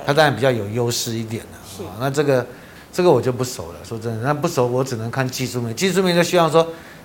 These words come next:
Speaker 1: 今天杀出来，这两天杀出来有量是好事。
Speaker 2: 是。
Speaker 1: 啊，那如果说，哎，接下来有量出来，啊，扭转了，先站上五日线，
Speaker 2: 嗯，
Speaker 1: 对不对？再走一个，
Speaker 2: 就有机会
Speaker 1: 再走个打底或者 V 转，哦，比较，
Speaker 2: 是。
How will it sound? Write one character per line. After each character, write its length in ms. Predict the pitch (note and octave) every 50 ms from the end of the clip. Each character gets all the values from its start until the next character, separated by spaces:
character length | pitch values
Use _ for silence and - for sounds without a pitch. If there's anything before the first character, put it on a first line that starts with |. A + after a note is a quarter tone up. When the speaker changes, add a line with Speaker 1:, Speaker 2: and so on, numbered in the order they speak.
| -
Speaker 1:
今 140 | - - G3+
天 100 | G#3+ A3
杀 220 | G#3+ - G3+ G3 G3+
出 160 | G3+ G3+ G3
来， 140 | E3+ C#3 C#3
这 100 | - G3+
两 160 | F#3+ D3+ C3
天 140 | C#3 D#3+ D#3
杀 180 | - E3 D#3+
出 120 | D#3 D#3 D#3
来 80 | C3+
有 160 | B2+ A#2 G#2 G2+
量 200 | A#2+ C3+ B2 A#2
是 120 | - B2+
好 180 | A2 G2 G#2 F2+
事。 240 | F2 - - A2+ G2 G2 - -
Speaker 2:
是。 180 | - - - A#3 G#3 F#3+ G#3 - -
Speaker 1:
啊， 140 | - G#2 A2 B2
那 100 | D3 D#3+
如 100 | E3+ F3+
果 120 | E3+ D3
说， 200 | C3+ D#3 D3+ D#3
哎， 120 | D3 D#3 E3+
接 160 | - - E3
下 160 | E3 E3+ D#3+
来 120 | C#3 C3+ C3
有 180 | C3 A#2+ A2+
量 260 | A2+ D3+ E3+ D3 C3+
出 180 | B2+ - D3+ D3+
来， 280 | C3+ A#2+ A#2 A#2 A#2+ A#2+ - - - - - - - -
啊， 160 | - G#2 A2+
扭 240 | A#2 B2 A#2+ B2 D#3
转 220 | E3 D#3+ B2+ A2+ G#2+
了， 160 | A2 A2 A2
先 200 | G2+ - D3 D3+
站 180 | D3 D#3 D3 C#3
上 200 | D#3 D3 C3+ A2+
五 80 | G#2+
日 160 | A2+ C3+ C#3+
线， 260 | C#3 C#3 E3 D3 A#2+ G2 -
Speaker 2:
嗯， 100 | - A2+
Speaker 1:
对 80 | A#2 B2
不 40 | C3
对？ 140 | C#3 C3
再 160 | B2 - D3 C3+
走 180 | - A#2+ A2 A#2+
一 40 |
个， 40 | B2+
Speaker 2:
就 80 | B2 C3
有 60 | B2
机 60 | D#3+ F3 F3 F3 -
会 80 | F#3 D#3+ - -
Speaker 1:
再 100 | - C#3+
走 140 | D3 C#3 B2
个 100 | B2+ C3+
打 240 | C3 - A#2+ B2 D#3+
底 220 | E3 - B2 A2+
或 160 | A2 C#3 D3+
者 120 | B2 B2 A#2
V 240 | A2+ A#2 D3 D#3 E3
转， 220 | D#3+ - B2+ F#2+ F2+ F#2 F2+
哦， 240 | G#2+ A2+ A2 G#2 A2 G#2+ -
比 80 | A#2 B2+
较， 240 | D#3 D#3+ D#3 D3+
Speaker 2:
是。 80 | D3 C3+